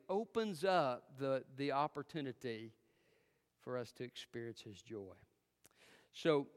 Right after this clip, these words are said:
uh, choosing a better way, why should we do it? Because, uh, when we do it, we're blessed with his understanding. Secondly, his joy. Thirdly, his fruit. His fruit. Look at verse eleven.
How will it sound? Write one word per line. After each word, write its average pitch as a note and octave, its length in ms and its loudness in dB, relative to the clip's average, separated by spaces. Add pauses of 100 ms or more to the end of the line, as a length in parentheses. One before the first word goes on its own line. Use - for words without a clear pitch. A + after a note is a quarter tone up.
(260)
uh, D3+ 220 10
choosing A3+ 680 4
a F#3 40 4
better F3 320 6
way, E3 340 6
why D#3 220 6
should D3+ 240 -8
we C#3 120 -2
do C3 240 -2
it? C3 200 0
Because, C#3 760 0
uh, B2+ 200 0
when C3 200 -4
we B2+ 100 -2
do C#3+ 160 2
it, C#3+ 160 0
we're B2 140 -6
blessed C#3 480 4
with B2+ 140 -6
his A#2+ 200 -4
understanding. C#3+ 880 -4 (460)
Secondly, C#3+ 460 0
his B2 180 -6
joy. C3 400 -4 (640)
Thirdly, C3+ 360 -2
his C#3 220 -6
fruit. - 520 -14 (600)
His - 100 -14
fruit. E3 300 -4
Look G#3 140 0
at D4+ 100 -2
verse A3 220 2
eleven. B2+ 420 2